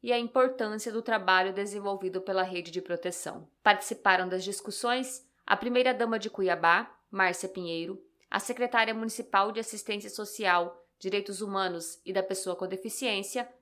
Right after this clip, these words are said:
Ellen Ferreira, representantes da Ordem dos Advogados do Brasil, Seccional de Mato Grosso, O A B M T, do Selo unicef em Cuiabá, do Conselho Municipal dos Direitos da Criança e do Adolescente, C M D C A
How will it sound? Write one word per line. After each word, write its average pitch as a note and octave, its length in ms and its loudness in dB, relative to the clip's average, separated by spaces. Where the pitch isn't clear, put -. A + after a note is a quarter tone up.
Ellen G3+ 280 2
Ferreira, F#3+ 580 -2
representantes A#3 920 0
da F#3+ 180 6
Ordem G3+ 380 4
dos F#3+ 140 -4
Advogados F#3 580 0
do G3 100 -4
Brasil, F#3+ 460 -2
Seccional F#3+ 580 -2
de F3+ 120 -6
Mato F#3+ 260 -4
Grosso, F#3+ 520 -6
O G#3 80 6
A G3+ 100 8
B G3 140 0
M G3+ 160 -6
T, A3+ 380 -4
do F#3+ 120 0
Selo C4 400 4
unicef A3+ 540 0
em G3 60 -6
Cuiabá, F#3+ 640 0
do A3 100 -6
Conselho B3+ 460 2
Municipal B3+ 680 2
dos A#3+ 140 -4
Direitos G#3 420 -2
da G#3+ 120 -2
Criança A3 600 -4
e A3 40 -8
do G3 80 -6
Adolescente, F#3+ 840 -2
C - 240 -2
M A#3 180 -2
D G3 240 0
C G3 240 -2
A F3 280 2